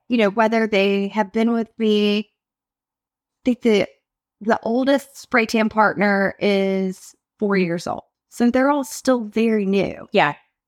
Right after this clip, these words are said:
Speaker 1: And a lot, and they've dealt with covid. So we're this community who's
Speaker 2: So they started
Speaker 1: space.
Speaker 2: it, uh, right, right before covid.
Speaker 1: And then I'm,
Speaker 2: Or in
Speaker 1: and then a lot signed up during covid, but I'd say, like, thirty to fifty, I don't remember the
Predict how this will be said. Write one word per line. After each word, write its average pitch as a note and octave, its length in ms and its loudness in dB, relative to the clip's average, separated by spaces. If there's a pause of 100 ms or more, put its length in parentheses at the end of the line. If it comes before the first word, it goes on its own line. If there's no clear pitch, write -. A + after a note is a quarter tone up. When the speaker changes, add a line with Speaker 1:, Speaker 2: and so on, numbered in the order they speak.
(320)
Speaker 1:
And A#3 200 2
a G#3+ 60 0
lot, A3+ 540 -2
and A#3+ 120 2
they've A3+ 160 -2
dealt G#3 180 0
with A3+ 160 -6
covid. G#3+ 460 -2
So A3 80 -2
we're A#3 200 -4
this B3 280 -6
community B3 640 0
who's A3+ 220 -2
Speaker 2:
So - 160 -4
they F3+ 100 0
started G#3 480 0
Speaker 1:
space. A3+ 440 0
Speaker 2:
it, - 20 -4
uh, E3+ 160 0
right, F3 280 -2
right E3 180 0
before F3 280 -8
covid. F#3 360 -4
Speaker 1:
And C#4+ 160 2
then F4 120 2
I'm, G4 120 -2
Speaker 2:
Or F#3 80 0
in F#3+ 200 -4
Speaker 1:
and D#4 180 -2
then F4 100 0
a D4+ 80 2
lot C4 360 0
signed C#4+ 260 -2
up A3 160 -6
during C#4+ 240 -2
covid, G#3 260 -6
but G3 200 -4 (180)
I'd C#4+ 240 2
say, E4 160 0
like, B3+ 300 0 (220)
thirty B3 800 2
to G#3+ 140 -6 (400)
fifty, A3+ 480 0
I G3+ 80 2
don't G#3 140 0
remember G3+ 300 -2
the F#3+ 240 0